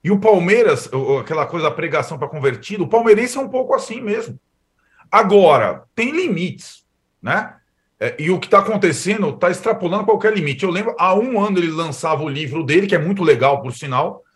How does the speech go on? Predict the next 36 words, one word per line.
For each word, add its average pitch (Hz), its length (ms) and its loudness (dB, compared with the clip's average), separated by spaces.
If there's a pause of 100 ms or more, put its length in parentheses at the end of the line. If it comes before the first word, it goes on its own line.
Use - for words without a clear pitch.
(200)
dava 175 320 0
entrevista 170 460 -4
no 156 80 -6
Roda 151 280 2
Viva 160 180 -6
pra 147 120 -6
todo 151 220 -8
mundo 143 280 -2
lá 147 80 6
de 127 160 -4
terno 156 420 2
e - 60 -12
tal, 156 140 0
e 175 60 -2
falava, 175 420 0
"Isso 208 380 -8 (400)
me 190 160 2
envergonha, 214 760 4
envergonha 170 680 -4
minhas, 156 240 -6
meus 160 200 -4
familiares, 170 760 2
eu, 151 220 2
a 131 100 0
cada 185 320 0
vez 139 380 -4
que 170 60 -6
eu 147 40 -6
sou 170 200 -6
expulso, 160 440 -8
minha 151 140 -2
mulher 143 340 4
me 147 140 -4
tira 165 240 -6
um 160 120 -4
carro", 170 600 0